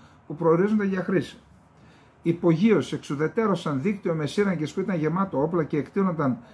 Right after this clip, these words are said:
σε πάνω από δέκα χιλιόμετρα, ενώ σκότωσαν του διοικητή του τάγματος της Χαμάς στην περιοχή, σύμφωνα πάντα με τον Ισραηλινό στρατό. Ε,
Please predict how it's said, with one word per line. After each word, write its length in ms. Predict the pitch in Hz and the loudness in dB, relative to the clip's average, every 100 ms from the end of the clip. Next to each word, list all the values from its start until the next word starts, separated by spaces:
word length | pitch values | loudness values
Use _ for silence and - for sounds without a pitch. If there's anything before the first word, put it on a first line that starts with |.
| - | -20
σε 200 | - 165 | -6 -4
πάνω 280 | - 196 202 | -2 0 0
από 160 | 170 156 | 0 0
δέκα 240 | 180 170 | 0 -2
χιλιόμετρα, 680 | 139 127 131 165 170 247 262 _ _ _ _ | -4 0 2 2 0 -2 -4 _ _ _ _
ενώ 260 | - 156 208 | -8 -2 0
σκότωσαν 580 | 214 - 220 202 208 175 | -2 -4 -2 -2 -2 -2
του 120 | 165 | 0
διοικητή 340 | 147 135 180 | 0 -2 -2
του 80 | 208 | -2
τάγματος 420 | 208 208 208 185 | -2 -2 -2 -2
της 80 | 170 | -4
Χαμάς 300 | 151 151 208 | -6 -2 -2
στην 140 | 208 156 | -2 -2
περιοχή, 520 | 165 151 185 233 - - _ | 0 0 0 -2 -2 -16 _
σύμφωνα 400 | _ 196 196 185 | _ -4 -2 -2
πάντα 260 | 170 185 180 | -2 -2 -2
με 80 | 165 | -2
τον 160 | 165 | -2
Ισραηλινό 380 | 147 143 139 170 | -2 -2 -2 -2
στρατό. 440 | 170 147 143 101 - _ _ _ _ _ _ _ _ _ _ - _ _ _ _ _ - _ _ - _ _ _ _ _ _ | -2 -6 -6 -10 -10 _ _ _ _ _ _ _ _ _ _ -20 _ _ _ _ _ -20 _ _ -20 _ _ _ _ _ _
Ε, 120 | - | -4